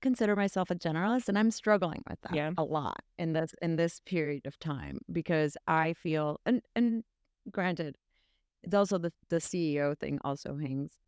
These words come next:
Speaker 1: Never thought I would be taking that role, nor, like, it was just not in my plan. Um, and things happen. But the generalist part, I'm like, "I don't know what I do."
Speaker 2: Yeah.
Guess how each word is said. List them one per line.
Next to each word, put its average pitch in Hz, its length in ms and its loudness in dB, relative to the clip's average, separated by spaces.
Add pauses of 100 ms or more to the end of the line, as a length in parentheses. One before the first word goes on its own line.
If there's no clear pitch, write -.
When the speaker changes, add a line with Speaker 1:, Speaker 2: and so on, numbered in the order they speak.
(100)
Speaker 1:
Never 196 320 2
thought - 240 -6
I - 80 -12
would - 140 -10
be - 120 -18
taking - 320 -10
that - 140 -10 (100)
role, 87 340 -8
nor, 143 460 -6 (400)
like, 143 180 -6
it - 140 -6
was 151 80 -6 (100)
just - 220 -12
not 151 380 0
in 156 120 -2
my 139 200 -2
plan. - 580 -6 (680)
Um, 156 420 -2
and 180 140 0
things 160 180 0
happen. 202 460 0 (560)
But 170 340 4 (580)
the 185 200 0
generalist 220 640 2
part, 165 200 -2
I'm 170 80 0
like, 170 220 -4 (100)
"I 220 220 2
don't 254 380 0
know 220 200 2
what 185 300 0
I 147 160 -2
do." 175 220 -2 (120)
Speaker 2:
Yeah. 180 300 2